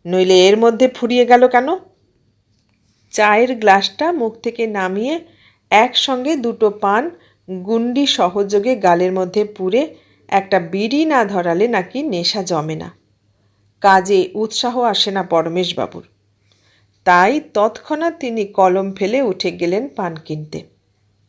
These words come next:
পিছনের দরজাটা দিয়ে বড় গলিটায় নেমেই তিনি চমকে উঠলেন। ওপারে ফুটপাতের এক কোণে কাঠের বাক্সর ওপর পানের ডালা সাজিয়ে যে পানুলিটি বসে আছে,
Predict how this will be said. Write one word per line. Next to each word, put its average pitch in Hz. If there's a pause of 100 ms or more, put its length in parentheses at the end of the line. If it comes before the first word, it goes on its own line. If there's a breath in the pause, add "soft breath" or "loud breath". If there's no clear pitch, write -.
(600)
পিছনের 247
দরজাটা 196
দিয়ে 226
বড় 190
গলিটায় 185
নেমেই 202 (260 soft breath)
তিনি 175
চমকে 196
উঠলেন। - (1000)
ওপারে 269
ফুটপাতের 254
এক 196
কোণে 220
কাঠের 233
বাক্সর 233
ওপর 254 (380 soft breath)
পানের 220
ডালা 190
সাজিয়ে 226
যে 208
পানুলিটি 226
বসে 196
আছে, 320